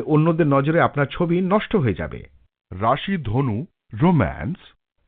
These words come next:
Speaker 1: যদি আপনার জীবনসঙ্গীর সঙ্গে কোনো গুরুত্বপূর্ণ বিষয় আলোচনা করা থাকে, তাহলে অবশ্যই খেয়াল রাখবেন যেন কোনো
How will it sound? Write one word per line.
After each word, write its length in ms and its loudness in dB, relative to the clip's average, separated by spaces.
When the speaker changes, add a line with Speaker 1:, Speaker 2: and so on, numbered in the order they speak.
Speaker 1:
যদি 200 0
আপনার 280 0
জীবনসঙ্গীর 720 0
সঙ্গে 220 0
কোনো 220 -2
গুরুত্বপূর্ণ 640 -2
বিষয় 300 -2
আলোচনা 360 0
করা 240 0
থাকে, 320 -8
তাহলে 300 -4
অবশ্যই 460 -4
খেয়াল 200 -2
রাখবেন 360 -4
যেন 160 -2
কোনো 160 2